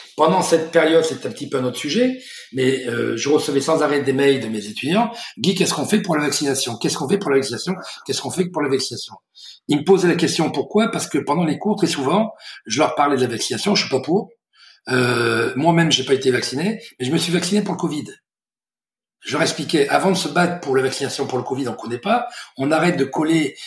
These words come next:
des vaccinations pour pas avoir, euh, la rougeole, la varicelle, et cetera sur des gosses, ça change rien. Moi, mes propres gosses, quand il y en a eu qui a eu la rougeole, j'ai pris l'autre, j'ai mis dans le même lit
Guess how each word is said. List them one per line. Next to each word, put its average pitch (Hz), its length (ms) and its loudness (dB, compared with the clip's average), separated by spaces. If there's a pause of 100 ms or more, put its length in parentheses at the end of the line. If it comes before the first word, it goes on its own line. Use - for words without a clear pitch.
(140)
des 135 80 -2
vaccinations 147 520 -4
pour 117 180 -10
pas 156 120 2
avoir, 143 540 4 (260)
euh, 110 220 -8
la 139 140 4
rougeole, 156 680 2 (180)
la - 120 2
varicelle, 143 460 0
et 131 60 2
cetera 139 420 -2
sur 120 180 -6
des 127 120 0
gosses, - 480 0 (140)
ça - 120 -6
change 135 200 2
rien. 220 300 0 (300)
Moi, 151 140 0
mes 147 120 2
propres 165 320 -2
gosses, 165 320 0
quand - 260 -8
il 135 40 2
y 131 40 2
en 135 40 0
a 143 60 -2
eu 151 120 -4
qui 131 100 2
a - 40 6
eu - 20 4
la 117 60 -2
rougeole, 139 280 0
j'ai - 140 0
pris 151 120 -4
l'autre, 151 160 0
j'ai 127 60 -2
mis 131 100 0
dans 123 80 -2
le 123 100 -2
même 139 80 -2
lit 254 240 4